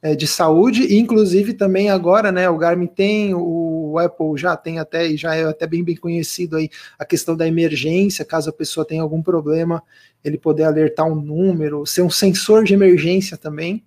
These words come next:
né, no caso, mas pra isso eu acho que eles ainda têm que melhorar muito a questão, é, de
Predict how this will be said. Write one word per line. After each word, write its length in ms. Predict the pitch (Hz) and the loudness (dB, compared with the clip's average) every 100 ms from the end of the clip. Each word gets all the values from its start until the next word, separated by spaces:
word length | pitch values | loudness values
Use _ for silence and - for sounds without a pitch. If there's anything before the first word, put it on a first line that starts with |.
| - | -12
né, 260 | 151 170 | -8 -6
no 140 | 170 151 | -6 -8
caso, 320 | - 147 143 | -2 -2 -2
mas 180 | 165 165 | -4 -2
pra 160 | - 180 | 2 4
isso 240 | 180 214 | 2 -2
eu 100 | 175 | -2
acho 160 | 170 165 | 0 -2
que 60 | 185 | -6
eles 120 | 160 | -6
ainda 200 | 165 165 | -4 -6
têm 120 | 165 | -8
que 100 | 180 | -10
melhorar 380 | 170 165 160 165 - - - _ | -6 -4 -2 -4 -10 -20 -20 _
muito 400 | - 165 196 196 | -2 2 2 2
a 60 | 190 | 0
questão, 600 | 190 190 - 175 170 170 156 | 0 -2 0 0 0 -2 -6
é, 420 | 160 160 160 156 | -4 -2 -4 -4
de 680 | 151 147 170 156 151 139 | -6 -6 -4 -2 -6 -10